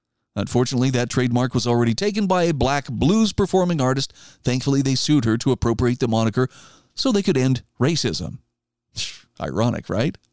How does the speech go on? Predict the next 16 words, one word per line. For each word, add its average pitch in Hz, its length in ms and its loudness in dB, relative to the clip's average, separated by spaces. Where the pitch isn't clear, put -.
So - 440 -2
if 180 100 0
politics 262 460 0
is 160 140 -2
downstream 156 640 0
from 147 180 -2
culture, 113 560 -4
it 147 120 2
seems 302 400 -2
the 156 220 0
primary 208 460 0
strategy 143 520 0
for 160 180 0
injecting 135 440 0
leftist 120 480 -2
politics 123 500 -2